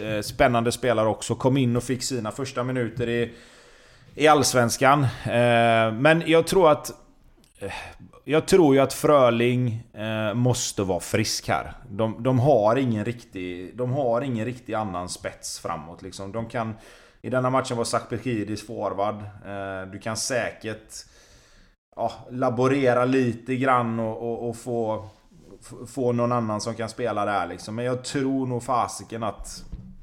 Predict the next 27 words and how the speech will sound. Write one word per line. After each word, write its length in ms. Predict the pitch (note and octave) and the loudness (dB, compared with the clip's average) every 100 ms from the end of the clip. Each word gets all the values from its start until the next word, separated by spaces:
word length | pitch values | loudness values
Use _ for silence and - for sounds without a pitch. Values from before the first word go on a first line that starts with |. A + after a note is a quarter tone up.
| - - - - G#2+ - | -20 -20 -16 -14 -14 -2
Kalmar, 580 | D#3+ B2+ C3 C#3+ C#3+ C3 C3 C3+ C3+ | 0 2 2 2 2 -4 -12 -10 -6
jag 180 | C#3 D3+ | -2 0
tror 140 | F#3 | 0
inte 240 | F#3+ - C#3+ | 0 2 2
att 80 | E3+ | 4
de 160 | C#3 | 2
kommer 180 | A2+ B2 | 2 2
behöva 220 | A#2+ A#2+ | 4 4
oroa 260 | A#2 G2 F#2+ | 2 2 0
sig 160 | G#2+ | -2
för 120 | G2 G#2 | -4 -4
att 120 | F#2 | -2
åka 120 | - | -2
ut. 400 | G#2+ C3 - - - - - _ - | -2 -2 -8 -16 -20 -20 -20 _ 0
Men 160 | A#2+ | 0
ska 160 | - C3 | 4 4
de 180 | C3+ C3+ | 4 4
överhuvudtaget 520 | C#3 C#3 C3 C#3+ B2+ | 2 2 2 2 4
göra 220 | B2 A#2 | 4 4
någonting 540 | A#2+ C3+ C#3 C3+ C3+ | 4 2 2 0 0
annorlunda 680 | C3 A2+ G#2 G#2 G2+ G2+ F#2+ G2 F#2+ | 2 0 0 -2 0 2 2 -2 -6
mot, 480 | A#2 G#2+ G2 - - E2+ F#2+ C2 A2 | -4 -4 -4 -10 -20 -20 -20 -20 -18
mot, 460 | A2+ A2+ G#2 - - | -6 -4 -4 -6 -10
om 140 | G2 | -4
man 100 | A2 | -2
säger 320 | A2 A#2 G2+ G2+ | 2 4 4 4
att 480 | F#2 - - - | -2 -8 -18 -20